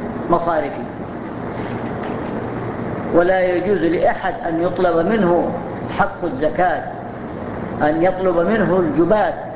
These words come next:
من قبل السلطان فيمنع، لا يجوز له أبدًا. لهذا قال النبي صلى الله عليه وسلم في مانع الزكاة، قال: "إن آخذوها وشطر ماله عقوبة"، يأخذ الزكاة ويأخذ نصف ماله عقوبة.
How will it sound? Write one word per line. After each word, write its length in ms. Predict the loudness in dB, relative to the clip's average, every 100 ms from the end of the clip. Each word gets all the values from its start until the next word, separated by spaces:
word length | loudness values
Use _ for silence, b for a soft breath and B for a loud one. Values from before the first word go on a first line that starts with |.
| -4
من 200 | -4 0
قبل 240 | 2 2 2
السلطان 520 | 0 -2 0 0 0 0
فيمنع، 360 | 2 2 0 -4 -6 -8 -8 -6 2
لا 240 | 4 4
يجوز 240 | 4 2 0
له 240 | 0 -2 -2 0
أبدًا. 320 | 2 2 -4 -6 -6 -8 -6 -6 -6 -6 -6 -6 -6 -6 -4 -2 -2 -2
لهذا 340 | 2 4 4 2 2
قال 100 | 2
النبي 340 | 2 0 0
صلى 240 | 0 2 2
الله 340 | 4 2 2
عليه 120 | 0
وسلم 320 | 0 2 0 2
في 80 | 2
مانع 300 | 2 2 0
الزكاة، 520 | 0 0 2 2 2 -2 -6 -8 -8 -8 -8 -4 0
قال: 340 | 2 2 2 2 2 0 -2 -2 2
"إن 220 | 4 4
آخذوها 880 | 2 2 0 0 2 2 4 2 2
وشطر 520 | 2 2 0 2 2
ماله 380 | 2 0 0 -4 -6 -8 -8 -4 0
عقوبة"، 420 | 2 2 2 0 -6 -8 -8 -8 -8 -8 -8 -8 -6 -4 2
يأخذ 420 | 4 4 2 2
الزكاة 600 | 2 2 2 2 0 0
ويأخذ 480 | 0 2 0 0 2
نصف 280 | 2 2 -2
ماله 440 | 0 0 0 2
عقوبة. 520 | 2 2 0 0 -2